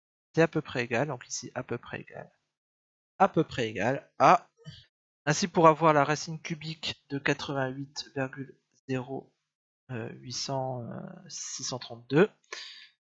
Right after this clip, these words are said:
on prend cette valeur et on fait puissance un tiers, puissance un tiers, et on va trouver quatre virgule quarante-quatre, quatre virgule quarante-quatre centimètres.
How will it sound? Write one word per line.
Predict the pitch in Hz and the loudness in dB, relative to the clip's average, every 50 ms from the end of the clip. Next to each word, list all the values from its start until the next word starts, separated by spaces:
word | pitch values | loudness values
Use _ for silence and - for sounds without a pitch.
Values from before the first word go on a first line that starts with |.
| _ _ _ - | _ _ _ -10
on | 160 160 | -8 -8
prend | 156 - - 160 156 - | -8 -4 0 0 0 0
cette | - - 160 143 | -2 -4 -4 0
valeur | 139 131 120 123 127 156 196 202 - - _ _ _ _ _ _ - | 0 2 4 6 6 6 4 2 -6 -12 _ _ _ _ _ _ -2
et | - 180 | 0 0
on | 165 | 0
fait | 147 - 165 170 | 2 0 -2 -2
puissance | - _ - - 190 220 220 - - - 165 160 170 214 247 - - - - - _ _ _ _ _ _ _ - | -2 _ -6 -2 0 0 2 2 6 8 10 10 10 8 6 2 2 2 0 -2 _ _ _ _ _ _ _ 6
un | 180 196 | 6 6
tiers, | 196 - - - 147 127 107 98 120 117 - - - - - - - _ _ _ _ _ | 6 6 0 2 4 4 4 4 2 -2 -8 -12 -14 -14 -16 -16 -16 _ _ _ _ _
puissance | - 151 147 - - 160 165 175 180 - - - | -10 -8 -6 -2 2 2 4 4 2 0 -4 -4
un | - 151 156 | -2 -2 -2
tiers, | 156 - - - 123 127 123 120 - _ _ _ - - _ _ _ _ _ - | -2 -2 -6 -6 -6 -6 -8 -10 -16 _ _ _ -20 -20 _ _ _ _ _ -6
et | 147 | -2
on | 147 | 0
va | 139 131 | 0 0
trouver | - - - 123 120 127 | 0 -2 -6 -4 -4 -4
quatre | - - - - 185 190 - - - - - 135 | -4 2 6 8 8 8 6 0 -12 -10 -10 -8
virgule | 127 127 131 120 113 110 - - 131 147 160 - _ _ _ _ _ _ _ - | -4 -2 0 0 0 -2 -4 -4 -4 -4 -4 -6 _ _ _ _ _ _ _ 2
quarante-quatre, | - 165 156 139 135 131 - - - - _ _ - _ _ _ _ - | 4 4 4 2 -2 -12 -14 -18 -20 -20 _ _ -20 _ _ _ _ -2
quatre | - 135 143 139 | -2 -2 -2 -2
virgule | 127 120 107 101 - - - - - _ _ _ _ _ _ _ _ _ _ _ _ | -2 -4 -4 -6 -8 -12 -18 -18 -20 _ _ _ _ _ _ _ _ _ _ _ _
quarante-quatre | - 165 156 143 127 117 - - - - _ _ | -2 0 0 0 -2 -8 -16 -18 -18 -18 _ _
centimètres. | - - - 151 147 - - - - _ | -18 -14 -12 -12 -12 -14 -16 -20 -20 _